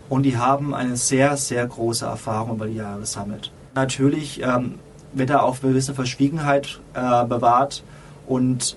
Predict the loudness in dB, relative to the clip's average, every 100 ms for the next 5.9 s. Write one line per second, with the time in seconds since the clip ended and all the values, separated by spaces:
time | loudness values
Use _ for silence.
0 | -6 -2 2 2 4 2 2 2 4 4
1 | 4 2 2 2 2 0 2 2 2 0
2 | -6 -2 -2 2 0 2 0 2 2 0
3 | -2 -2 0 2 4 4 2 4 4 2
4 | 0 0 0 -2 -2 0 0 2 2 0
5 | -2 -4 0 2 2 0 -2 -4 -6